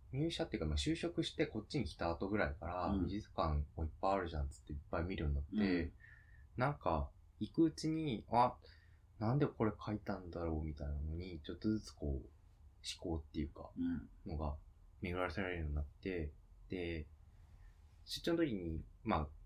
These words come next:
Speaker 1: ついでに行ったのが、その日中美術館っていう、
Speaker 2: うん。
Speaker 1: だからモネの睡蓮
Speaker 2: うん。
Speaker 1: の絵を
Speaker 2: うん。
Speaker 1: 飾るために作ったみたいな。
Speaker 2: え、でも、なくない？レプリカを飾ってるってこと？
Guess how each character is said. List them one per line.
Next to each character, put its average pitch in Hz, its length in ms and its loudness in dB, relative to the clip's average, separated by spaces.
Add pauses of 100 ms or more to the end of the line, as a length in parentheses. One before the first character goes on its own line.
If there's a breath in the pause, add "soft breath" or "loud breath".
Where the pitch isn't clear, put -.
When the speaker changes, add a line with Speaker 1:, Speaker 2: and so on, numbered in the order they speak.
(160)
Speaker 1:
つ 156 100 4
い 156 80 4
で 147 80 4
に 143 120 4
行 135 80 -6
っ - 40 -20
た 127 140 0
の 92 100 -4
が、 82 320 -2
そ 76 60 -6
の 76 60 -2
日 78 180 -6
中 147 180 2
美 147 140 0
術 143 200 -8
館 - 140 -2
っ - 40 -10 (140)
て - 60 -16
い 80 260 0
う、 73 160 2
Speaker 2:
う 101 180 2
ん。 76 40 -2
Speaker 1:
だ 71 80 -8
か 78 120 -6
ら 95 40 0
モ 170 140 4
ネ 120 100 2
の 78 320 0 (560)
睡 131 240 4
蓮 71 180 0 (280)
Speaker 2:
う 123 420 8
ん。 - 20 2
Speaker 1:
の 90 140 0
絵 92 80 0
を 98 340 2
Speaker 2:
う 135 80 2
ん。 104 240 0
Speaker 1:
飾 139 300 4
る 160 260 4
た 135 200 -2
め 180 120 2
に 85 220 2
作 - 160 -4
っ - 40 -4
た - 160 -14
み - 140 -16
た - 80 -8
い - 80 -14
な。 - 160 -12 (380)
Speaker 2:
え、 196 140 10
で 165 140 6
も、 101 260 10 (160)
な 131 140 8
く - 120 0
な 190 160 2
い？ 170 60 2
レ 135 100 4
プ 165 120 0
リ 113 100 2
カ - 100 -6
を - 600 -12
飾 101 180 -4
っ - 60 -10
て 95 60 -4
る 90 40 0
っ - 20 -4
て 73 60 -10
こ 76 80 -6
と？ 85 180 -8